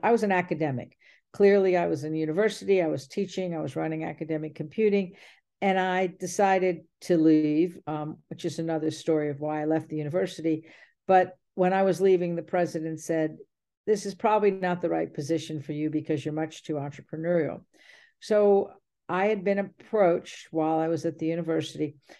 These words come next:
by an investment banker. And he, um,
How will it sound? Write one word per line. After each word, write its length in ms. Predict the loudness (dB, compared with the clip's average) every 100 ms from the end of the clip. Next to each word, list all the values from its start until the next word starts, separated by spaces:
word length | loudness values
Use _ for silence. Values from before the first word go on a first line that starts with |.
| _ -2
by 160 | 0
an 120 | 2
investment 520 | 2 0 -2 -4 -8 -4
banker. 460 | -4 -4 -10 -12 _ _ _ _ _
And 520 | -4 -2 -2 -4 -8 -14 _ _ _
he, 520 | _ -10 -4 -2 -4 -4
um, 460 | -6 -6 -8 -12